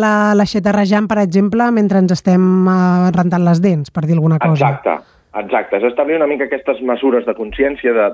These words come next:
Speaker 2: de, de, de, de ser una mica més restrictius a l'hora de tenir la, a, a l'hora de fer ús amb l'aigua potable.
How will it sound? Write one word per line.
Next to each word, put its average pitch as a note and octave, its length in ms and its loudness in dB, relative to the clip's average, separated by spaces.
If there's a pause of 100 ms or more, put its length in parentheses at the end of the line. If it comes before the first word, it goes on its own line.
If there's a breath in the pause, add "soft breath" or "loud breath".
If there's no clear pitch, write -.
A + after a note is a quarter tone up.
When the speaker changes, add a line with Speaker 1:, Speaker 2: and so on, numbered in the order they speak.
Speaker 2:
de, F2+ 140 -2 (160)
de, F#2 200 -6 (840)
de, G2+ 240 -6 (160)
de F#2+ 100 0 (120)
ser A#2+ 80 0
una B2+ 160 -2
mica B2 260 -4
més A2 380 -4
restrictius A#2 840 -4 (360 soft breath)
a G#2 140 -6
l'hora A2+ 300 -2
de G#2+ 160 -2
tenir G#2+ 800 -4
la, F#2 460 -4 (160)
a, F#2 180 -2
a G#2+ 160 0
l'hora B2+ 180 0
de B2+ 140 -2
fer B2+ 160 -2
ús C3 180 0 (480 soft breath)
amb G2 240 -6
l'aigua A2 380 0
potable. B2+ 540 -4